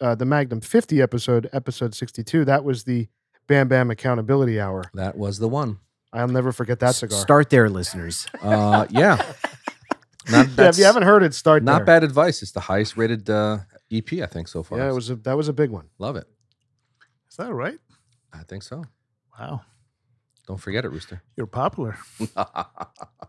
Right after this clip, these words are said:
Speaker 3: Let's,
Speaker 2: Yeah.
Speaker 3: let's let him
Speaker 2: I'm a,
Speaker 3: think that so we can
Speaker 2: I'm
Speaker 3: do
Speaker 2: a
Speaker 3: another,
Speaker 2: legend
Speaker 3: so we can
Speaker 2: in
Speaker 3: do
Speaker 2: my
Speaker 3: another
Speaker 2: own mind.
Speaker 3: accountability
Speaker 4: You
Speaker 3: hour.
Speaker 4: are a legend.
Speaker 2: <laughs> My own mind. <laughs>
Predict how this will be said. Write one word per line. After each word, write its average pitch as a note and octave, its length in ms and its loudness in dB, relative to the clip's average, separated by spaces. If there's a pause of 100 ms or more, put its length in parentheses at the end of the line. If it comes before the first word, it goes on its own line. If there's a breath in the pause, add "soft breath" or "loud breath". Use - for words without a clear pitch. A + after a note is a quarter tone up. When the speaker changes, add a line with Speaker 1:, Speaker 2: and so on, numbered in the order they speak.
(480 soft breath)
Speaker 3:
Let's, C3 280 0
Speaker 2:
Yeah. D3+ 60 -2
Speaker 3:
let's D3 200 4
let D3 80 8
him B2+ 80 6
Speaker 2:
I'm B2 40 2
a, A#2+ 40 2
Speaker 3:
think B2 140 4
that G2 160 2
so - 100 -4
we A2 60 2
can G#2 100 0
Speaker 2:
I'm C3+ 60 4
Speaker 3:
do D3 60 8
Speaker 2:
a - 20 8
Speaker 3:
another, D3 100 8
Speaker 2:
legend C#3 300 4
Speaker 3:
so C#3+ 80 0
we C#3 60 6
can C3 100 8
Speaker 2:
in C#3+ 60 8
Speaker 3:
do - 20 8
Speaker 2:
my C3 100 10
Speaker 3:
another C3+ 160 10
Speaker 2:
own B2 60 6
mind. A2+ 280 6
Speaker 3:
accountability A2 220 -2
Speaker 4:
You G#2 80 -4
Speaker 3:
hour. G2+ 200 -2
Speaker 4:
are F3+ 140 4
a C#3+ 120 4
legend. C3 480 0
Speaker 2:
<laughs> - 20 -20
My A#2 220 0
own A2+ 160 2
mind. G#2+ 360 0
<laughs> D3 60 -10